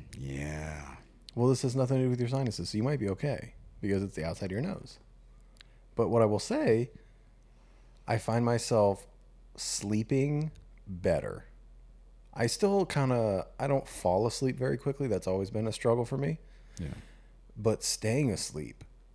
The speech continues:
Speaker 2: is great. Like, I'm waking up in the same position I fall asleep in. I feel much more rested.
Speaker 1: That's fucking bizarre right there.
Speaker 2: It's
Speaker 1: Can
Speaker 2: weird,
Speaker 1: we,
Speaker 2: right?
Speaker 1: can we talk about that? Do you normally move around?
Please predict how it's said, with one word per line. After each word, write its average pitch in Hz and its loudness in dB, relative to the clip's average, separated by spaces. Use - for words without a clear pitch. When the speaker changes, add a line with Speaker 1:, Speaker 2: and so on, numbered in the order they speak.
Speaker 2:
is 90 -6
great. 92 -4
Like, 80 -6
I'm 95 0
waking 95 0
up 113 -2
in 95 -2
the 85 -2
same 98 -2
position 101 -2
I 90 -4
fall 90 -4
asleep 120 0
in. 165 2
I - -12
feel 98 -2
much 90 -2
more 90 2
rested. 101 0
Speaker 1:
That's 160 2
fucking 127 2
bizarre 92 0
right 82 -4
there. 98 4
Speaker 2:
It's 101 2
Speaker 1:
Can 101 2
Speaker 2:
weird, 127 10
Speaker 1:
we, 90 6
Speaker 2:
right? 117 2
Speaker 1:
can - 0
we 185 6
talk 170 6
about 147 6
that? 147 -2
Do 147 4
you 190 8
normally 165 8
move 165 6
around? 139 2